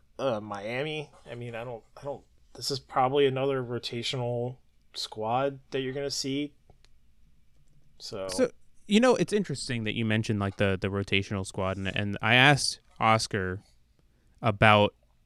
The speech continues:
Speaker 2: the, the last games of the season, 'cause there's, as of right now, there's fourteen games left in the season.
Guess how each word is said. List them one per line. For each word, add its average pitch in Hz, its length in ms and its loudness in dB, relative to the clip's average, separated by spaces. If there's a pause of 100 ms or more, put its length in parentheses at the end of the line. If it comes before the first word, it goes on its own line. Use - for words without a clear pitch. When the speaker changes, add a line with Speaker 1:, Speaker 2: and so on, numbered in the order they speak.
(300)
Speaker 2:
the, 113 400 2
the 120 140 4
last 110 580 4 (240)
games 110 380 2
of 104 80 -2
the 95 60 0
season, 95 280 -8
'cause - 160 -12
there's, 117 220 -2 (380)
as 196 240 6
of 151 140 0
right 123 200 4
now, 101 220 2
there's 90 180 -4
fourteen 131 600 -2
games 107 360 -2
left 95 300 -2
in 101 80 -6
the 95 80 -8
season. - 420 -12